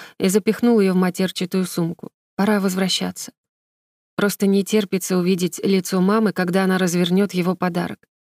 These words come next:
Но всё равно это не то. Всё слишком мало для мамы,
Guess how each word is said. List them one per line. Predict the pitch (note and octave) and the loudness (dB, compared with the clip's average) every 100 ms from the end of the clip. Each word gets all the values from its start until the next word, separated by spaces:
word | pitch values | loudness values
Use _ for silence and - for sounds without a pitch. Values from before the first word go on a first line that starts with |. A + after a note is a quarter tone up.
| _ - | _ 0
Но | G#3 G3+ | 2 2
всё | F#3+ - | -2 -2
равно | G3+ G#3 G3+ | 0 2 2
это | F3 F3+ | 0 0
не | F#3 F#3+ | -2 -2
то. | G3+ F#3 - _ _ _ _ | -2 -4 -8 _ _ _ _
Всё | - B3+ B3 | -2 2 2
слишком | - G#3+ G#3 - G3+ | 2 0 0 0 2
мало | G3+ G3+ A3 A3+ | 2 4 4 2
для | F3 F3+ | 2 0
мамы, | F#3+ G3 F3+ | 2 2 0